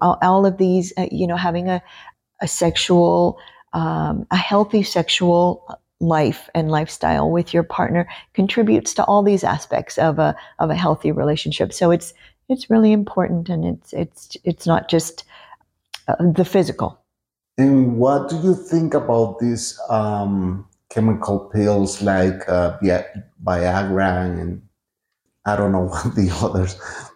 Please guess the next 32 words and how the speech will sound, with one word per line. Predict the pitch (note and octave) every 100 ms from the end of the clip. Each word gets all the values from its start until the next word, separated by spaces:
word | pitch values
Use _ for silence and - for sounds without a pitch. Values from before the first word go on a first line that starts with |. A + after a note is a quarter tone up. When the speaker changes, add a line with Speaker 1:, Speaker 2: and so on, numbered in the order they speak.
| _
Speaker 2:
'cause | - F2
I | G2
don't | G2
use | G3+ G3
them. | F#3
Speaker 1:
Cialis, | F3+ F#3+ F#3+ F#3+ F#3+ G3+ F#3+ -
Speaker 2:
<laughs> | G#3+
Speaker 1:
yes. | G3+ G3+ G#3 - G3 - -
You | G#3
know, | G#3 G#3 G#3+ G#3 -
I, | F3 -
unfortunately, | F#3 F#3+ - G3+ G3 - F#3 - G3 F#3+
it's | F#3
a | F#3
quick | - B3+ B3+
fix. | - G3 B3+ - - - -
Speaker 2:
Uh-huh. | A2 E2
Speaker 1:
Um, | G#2 E3+ E3+ E3 D#3+ - - -
I, | - - - - _
I | - D#3 G3
have | G#3 G#3+ G3+
seen | - - G#3 G3 G3 F#3+ -
that | F3 E3+ - -
even | G3 G3+ G#3+
in | G3+ G3
patients | - F#3+ - F#3 F#3+ - -
without | F3+ F#3 - F3+ E3+ - - -
the | F3 F3 F3
psychological | - F3+ - F3 E3+ - F#3
and | E3+
emotional | D#3 D#3+ F3 - F#3 F3+
aspect, | F3 F3+ - F3+ E3+ -